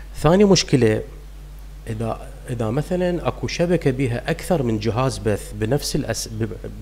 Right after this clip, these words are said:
بنفس اسم الإشارة، ما بدي أقول اس اس اي دي حتى أبقي المعلومات سهلة. إذا قلنا عشرين جهاز بيهن نفس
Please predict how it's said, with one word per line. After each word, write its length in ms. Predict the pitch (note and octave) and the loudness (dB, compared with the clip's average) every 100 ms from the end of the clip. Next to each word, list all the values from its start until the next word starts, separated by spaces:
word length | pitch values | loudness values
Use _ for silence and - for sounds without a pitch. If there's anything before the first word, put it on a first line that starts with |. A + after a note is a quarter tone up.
| A2 - | -14 -8
بنفس 320 | B2 D3+ - | -4 -2 -2
اسم 180 | C3+ B2 | -2 0
الإشارة، 320 | A2 - G#2 | -2 0 0
ما 100 | A2 | 0
بدي 100 | G#2+ | 0
أقول 140 | G2+ F#2+ | 0 -2
اس 140 | - | -4
اس 140 | G2 | -6
اي 120 | G2+ G#2 | -4 -2
دي 180 | C3 - - - | -4 -6 -14 -10
حتى 220 | - - | -8 -2
أبقي 220 | A#2 A#2 | -2 -2
المعلومات 480 | A2 G2+ G2+ G2 F#2 | -2 0 0 -2 -4
سهلة. 300 | - F2 F2+ - - - - - - - | -6 -10 -10 -14 -14 -14 -14 -14 -12 -6
إذا 160 | G#2+ | -2
قلنا 260 | G#2 D3 F3+ | -2 0 2
عشرين 400 | B2 - D#3+ F#3+ | 0 -2 0 0
جهاز 400 | A#2 A2 C3+ B2+ | 0 -2 0 -2
بيهن 320 | G#2+ B2 A#2 | -4 -4 -2
نفس 520 | C3 D#3 D#3 - - | -4 -4 -6 -6 -8